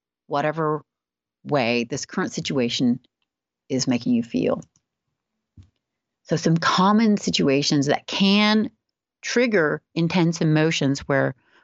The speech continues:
we have wounds can include that sense of being rejected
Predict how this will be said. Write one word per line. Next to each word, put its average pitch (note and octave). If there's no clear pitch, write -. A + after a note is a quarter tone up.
we D#3
have D#3+
wounds C#3
can F3
include C#3+
that -
sense F#3
of E3+
being E3+
rejected B2+